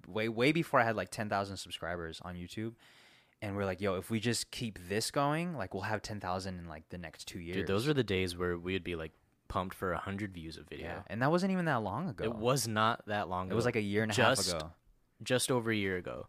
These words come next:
Speaker 1: Yeah, just over a year ago.
Speaker 2: And then it was, it would be, like, a day where, like, "Yo, I saw you got, like, four subs today."
Speaker 1: Yeah, that's,
Speaker 2: And then
Speaker 1: that's
Speaker 2: we
Speaker 1: so
Speaker 2: would go,
Speaker 1: crazy.
Speaker 2: like, drink or something.
Speaker 1: <laughs> Yeah,
Speaker 2: Like,
Speaker 1: we
Speaker 2: "Yo,
Speaker 1: would,
Speaker 2: let's
Speaker 1: like, go
Speaker 2: fucking go."
Speaker 1: celebrate for, like, four subscribers.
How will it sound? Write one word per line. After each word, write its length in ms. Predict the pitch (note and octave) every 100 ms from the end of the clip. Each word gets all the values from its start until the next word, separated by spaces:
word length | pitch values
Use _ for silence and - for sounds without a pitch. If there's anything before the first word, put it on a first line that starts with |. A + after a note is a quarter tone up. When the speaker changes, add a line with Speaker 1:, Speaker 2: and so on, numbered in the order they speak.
| -
Speaker 1:
Yeah, 160 | F2+ B1+
just 260 | - G#2 -
over 180 | G#2+ G#2+
a 40 |
year 180 | G2+ G2
ago. 240 | F2 E2 E2+ _ _
Speaker 2:
And 100 | G2
then 160 | F#2+ F#2
it 140 | F2+
was, 200 | F2+ - - _ _ _ _ _
it 40 | A#2
would 120 | F#2+
be, 80 | G2+
like, 160 | G2+
a 40 | F#2+
day 220 | F#2 F2+
where, 80 | G2
like, 180 | D#2+ F#2+
"Yo, 520 | E2+ F2 E2+ E2 E2
I 80 | E2
saw 140 | F2+
you 100 | F2
got, 180 | F#2 E2+
like, 140 | D#2+ - -
four 280 | - G2 G2
subs 400 | - F2+ E2+ -
today." 360 | F2+ F2 E2 E2+
Speaker 1:
Yeah, 220 | F2+ E2 D#2+
that's, 260 | G2+ B2+ -
Speaker 2:
And 120 | -
then 60 | G#2
Speaker 1:
that's 120 | G2
Speaker 2:
we 60 | B2
Speaker 1:
so 40 |
Speaker 2:
would 100 | B2
go, 80 | A2+ A2
Speaker 1:
crazy. 40 | A2+
Speaker 2:
like, 60 | B2
drink 360 | - A#2 B2
or 80 | F3
something. 260 | - D#3 D#3
Speaker 1:
<laughs> 100 | D#3+
Yeah, 120 | F#3
Speaker 2:
Like, 60 | D3
Speaker 1:
we 60 | E3
Speaker 2:
"Yo, 80 |
Speaker 1:
would, 60 | F3+
Speaker 2:
let's 120 | D#3+
Speaker 1:
like, 60 | C#3
go 80 | D3
Speaker 2:
fucking 160 | B2+
go." 80 | C3
Speaker 1:
celebrate 300 | C#3 D3+ D3+
for, 140 | C#3
like, 160 | B2+ A2+
four 220 | - A2+
subscribers. 640 | A2+ A#2 - G2+ A#2+ D3